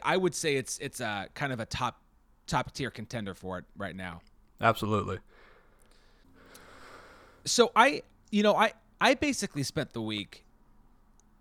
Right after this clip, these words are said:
Speaker 1: eh, most of the week, for, for better or worse, trying to watch. I, I didn't know. I was like, 'cause I, I usually try to watch stuff from the director, but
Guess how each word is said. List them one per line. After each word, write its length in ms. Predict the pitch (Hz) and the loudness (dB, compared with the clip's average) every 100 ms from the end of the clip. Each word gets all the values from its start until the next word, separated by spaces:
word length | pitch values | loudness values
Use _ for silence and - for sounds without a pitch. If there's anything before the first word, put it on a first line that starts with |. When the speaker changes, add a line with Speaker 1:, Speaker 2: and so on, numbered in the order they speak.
| _ - | _ -12
Speaker 1:
eh, 480 | 202 269 285 247 233 | -6 0 2 0 2
most 320 | 277 320 - | 4 4 2
of 60 | 135 | -6
the 60 | |
week, 200 | 117 113 | -4 -4
for, 140 | - 147 | -4 -6
for 160 | 202 | -2
better 220 | 185 185 | 2 2
or 100 | 143 | 2
worse, 380 | 127 120 113 - - | 0 0 -2 -6 -6
trying 440 | - 196 190 208 | -4 -2 0 -2
to 120 | 202 156 | -4 -4
watch. 340 | 147 143 - - - - - | 0 0 -2 -10 -20 -12 -6
I, 80 | 180 - | -6 0
I 100 | 208 | 2
didn't 220 | 254 254 | 2 0
know. 160 | 226 214 | 0 2
I 40 | |
was 120 | 151 139 | 2 0
like, 100 | 151 | 0
'cause 140 | 175 | 0
I, 140 | 180 - - - - - - - | 0 -2 -18 -20 -20 -20 -12 2
I 40 | |
usually 300 | 190 247 269 | 4 4 0
try 180 | 269 220 | -2 0
to 60 | 202 | 0
watch 320 | 165 156 - | 2 2 2
stuff 320 | - 151 - - | 0 -2 -4 -14
from 340 | - 156 135 | -2 -2 0
the 100 | 123 | -2
director, 520 | 117 117 110 - - - | -2 0 -2 -4 -16 -6
but 240 | - 131 | 2 2